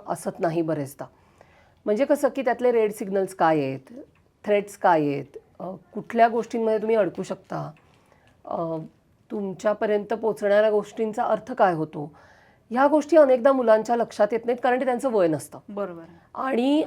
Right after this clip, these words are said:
Speaker 1: आपल्याकडे हा ट्रेंड खूप कॉमन आहे की, अ, अ, मूल त्या वयात येण्याच्या आत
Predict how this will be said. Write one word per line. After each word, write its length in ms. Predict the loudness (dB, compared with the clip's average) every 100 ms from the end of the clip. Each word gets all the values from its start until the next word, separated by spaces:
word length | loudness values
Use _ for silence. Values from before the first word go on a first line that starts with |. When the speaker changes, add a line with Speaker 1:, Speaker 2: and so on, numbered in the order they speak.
| -2
Speaker 1:
आपल्याकडे 600 | -4 0 2 2 2 2
हा 220 | 4 2
ट्रेंड 300 | 2 0 0
खूप 200 | -4 0
कॉमन 320 | 4 4 4
आहे 220 | 2 0 -4
की, 360 | -4 -2 -2
अ, 160 | 0 2 2 0 -8 _ -20 _ _ _
अ, 140 | 2 4 4 -2 -12 -12
मूल 380 | -6 0 2 2 0 -8 _ _
त्या 160 | 6 6
वयात 340 | 8 6 6 6
येण्याच्या 440 | 4 4 2 -2
आत 240 | 0 2